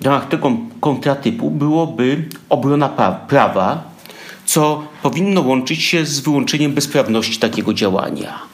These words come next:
I nawiązanie do takiego kontratypu pojawiło się w jednym z orzeczeń Sądu Najwyższego.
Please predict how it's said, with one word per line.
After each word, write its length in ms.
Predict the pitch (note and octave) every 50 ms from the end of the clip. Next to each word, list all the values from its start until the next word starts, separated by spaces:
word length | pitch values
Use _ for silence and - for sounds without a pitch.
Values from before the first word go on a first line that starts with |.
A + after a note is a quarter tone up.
| - - - - - - - - - -
I 280 | F3 F3+ F3 E3+ D#3+ F3 - - - -
nawiązanie 480 | D#3 D3 C3 C#3 C#3 C#3 G#3+ A3 - A#2+
do 100 | - D#3
takiego 340 | D#3 - - - - C#3+ C#3+
kontratypu 880 | - D#3 D3 C#3+ - D3+ C#3+ - - A2+ - - - B2+ D3 G3 A#3+ A#3 - - - - - - - -
pojawiło 420 | - F3 E3+ D#3 D#3+ E3+ E3 E3+
się 180 | D#3+ - - C#3+
w 80 | A#2+ B2+
jednym 360 | C#3+ D3+ D3+ D3+ D3+ D3+ C#3
z 140 | D3 - B2+
orzeczeń 520 | A#2 A2 A2+ G#2+ G#2+ - - G#2+ G#2 G#2+
Sądu 680 | G#2+ - - F#2+ G2 F#2+ F#2+ G#2+ G#2 G2 F#2+ F#2+ G2 - - - - - - - - - - - - - - -
Najwyższego. 800 | C#3 A#2+ A2+ A#2 A2+ - - - - F2+ F2 - - - -